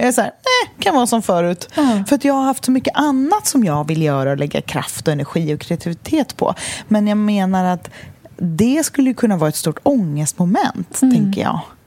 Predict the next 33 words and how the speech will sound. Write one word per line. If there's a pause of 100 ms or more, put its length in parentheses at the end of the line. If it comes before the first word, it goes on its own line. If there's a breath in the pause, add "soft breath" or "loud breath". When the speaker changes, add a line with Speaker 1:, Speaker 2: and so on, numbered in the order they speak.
(680 loud breath)
Speaker 1:
För
att
man
känner
att
man
inte
gör
så
bra
som
man
skulle
kunna
då
man
bara
la
manken
till.
Speaker 2:
Mm.
Speaker 1:
Men
det
där
är
ju
någonting
som
man
själv
har
makten
över.